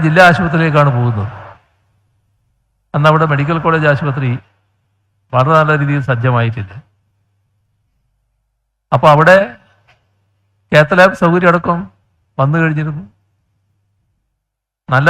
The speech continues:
നിരക്ക് അദ്ദേഹത്തിന് പരിചരണം കിട്ടി.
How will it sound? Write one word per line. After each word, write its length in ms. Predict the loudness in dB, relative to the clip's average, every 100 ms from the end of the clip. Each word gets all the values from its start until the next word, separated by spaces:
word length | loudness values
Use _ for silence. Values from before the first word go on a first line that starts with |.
| 2
നിരക്ക് 320 | 0 -2 -6 -6 -10 -18 _ _ _ _ _ _ _ _ _ _ -8 -4
അദ്ദേഹത്തിന് 380 | -2 -2 -4 -4
പരിചരണം 380 | -4 -2 -4 -6
കിട്ടി. 200 | -8 -10